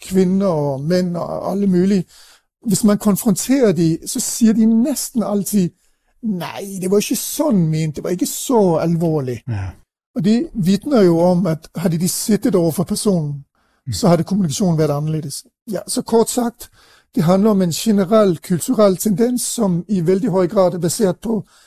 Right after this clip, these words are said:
Speaker 1: særlig verdibaserte saker, og noen muligheter som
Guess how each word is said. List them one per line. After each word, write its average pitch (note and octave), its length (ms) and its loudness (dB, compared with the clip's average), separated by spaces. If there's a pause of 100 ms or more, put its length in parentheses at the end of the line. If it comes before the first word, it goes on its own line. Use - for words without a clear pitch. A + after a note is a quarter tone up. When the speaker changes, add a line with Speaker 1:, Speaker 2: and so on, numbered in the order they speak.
(160)
Speaker 1:
særlig F3+ 840 0
verdibaserte F3 640 -4
saker, F#3 540 0 (600)
og G#3+ 300 0
noen F#3 360 2
muligheter E3+ 680 0
som D#3+ 380 -4